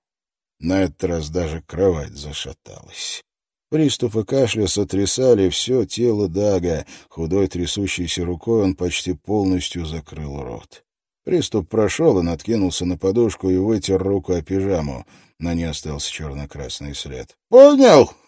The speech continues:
мистер Кабан?» «Хочешь, доктора позову?» — спросил Логан.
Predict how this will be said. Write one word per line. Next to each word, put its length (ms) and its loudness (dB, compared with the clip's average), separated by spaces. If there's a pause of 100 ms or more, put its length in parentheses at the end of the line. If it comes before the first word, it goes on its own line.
мистер 560 6
Кабан?» 560 8 (680)
«Хочешь, 360 2
доктора 400 4
позову?» — 440 0
спросил 460 -6
Логан. 400 -8